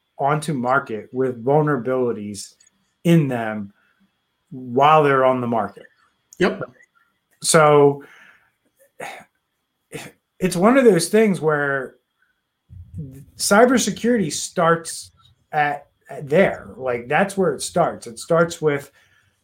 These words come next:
Speaker 1: the hardware and software manufacturers making sure that they're not putting out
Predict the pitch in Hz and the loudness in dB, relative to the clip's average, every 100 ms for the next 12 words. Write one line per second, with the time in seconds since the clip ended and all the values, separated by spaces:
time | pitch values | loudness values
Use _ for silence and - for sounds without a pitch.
0 | _ - 127 190 196 185 165 147 180 165 | _ -8 2 4 6 4 4 2 2 2
1 | - 147 139 139 135 127 - 151 147 127 | 2 0 0 -4 -8 -8 -2 -2 -2 -6
2 | 117 113 135 135 143 120 143 127 113 139 | -8 -8 -10 -8 -10 -6 -4 -4 -6 -4
3 | 139 131 127 - 147 127 123 117 113 117 | -2 -2 -6 -4 -2 -2 -2 -2 -2 -4